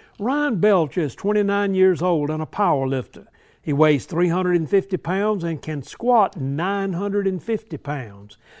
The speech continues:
He is now being called a superhero because he heard a crash in the street just outside his place of business. Rushing outside, he found a man trapped by an overturned Jeep Cherokee.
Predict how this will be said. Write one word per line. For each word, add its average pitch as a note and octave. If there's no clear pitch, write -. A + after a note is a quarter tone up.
He D4+
is C#4+
now C#4+
being A3
called G#3+
a F3
superhero F#3
because E3
he C#4+
heard C4+
a G3+
crash A#3
in F#3
the E3
street G3+
just F3+
outside F#3
his D#3+
place D#3
of D3+
business. A#2
Rushing D#3+
outside, G3+
he C#4+
found C4
a F3
man A#3
trapped F#3+
by E3+
an D#3
overturned G#3+
Jeep G#3+
Cherokee. E3